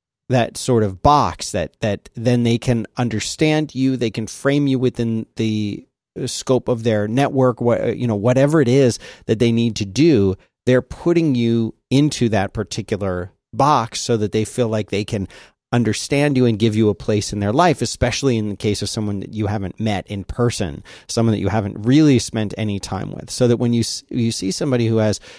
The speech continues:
"Oh, right, you know, she's the person who has the video game updates on C net." Like, that's, that's who that person is. And never mind the fact that they're much more than that and that that is something completely, uh,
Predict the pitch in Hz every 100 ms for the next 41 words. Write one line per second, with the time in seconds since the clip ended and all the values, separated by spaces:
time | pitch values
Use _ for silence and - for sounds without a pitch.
0 | - - 185 180 170 185 147 - _ _
1 | _ _ - 151 156 123 - 220 247 208
2 | 180 196 - 139 156 151 165 147 139 143
3 | 151 151 156 147 214 247 143 110 104 98
4 | - 82 104 135 131 - 220 185 87 95
5 | 120 - - 147 - - - - 170 -
6 | - 254 190 180 - 165 160 143 127 175
7 | 147 64 - 110 120 113 - - 135 151
8 | 139 135 123 - 120 - 117 120 113 117
9 | 117 120 117 131 135 131 123 110 113 110
10 | 123 143 - 110 110 - 113 107 _ -
11 | 110 - 117 107 110 104 98 - 117 117
12 | 107 98 - _ _ _ - 107